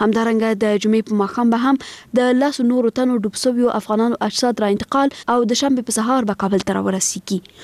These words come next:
د افغانستان د بهرنیو چارو وزارت ویان ګران هیواد د چهارشنبې په ورځ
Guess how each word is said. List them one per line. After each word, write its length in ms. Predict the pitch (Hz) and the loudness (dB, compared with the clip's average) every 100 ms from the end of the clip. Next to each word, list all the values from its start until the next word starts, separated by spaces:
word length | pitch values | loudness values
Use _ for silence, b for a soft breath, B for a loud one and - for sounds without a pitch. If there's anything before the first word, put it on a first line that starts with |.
| B B - | B B -2
د 40 | 254 | 0
افغانستان 460 | 254 247 269 254 | 2 0 2 2
د 60 | 240 | 2
بهرنیو 300 | 233 240 233 247 | 2 0 0 0
چارو 180 | 226 220 | -2 0
وزارت 300 | 220 214 208 | -2 -2 0
ویان 340 | 240 254 247 | 2 2 0
ګران 500 | - - 220 247 247 | -6 -6 0 0 2
هیواد 240 | 285 294 262 | 2 2 0
د 100 | 247 | -2
چهارشنبې 440 | 247 254 240 214 214 | -2 -2 0 0 0
په 120 | |
ورځ 120 | 208 | -2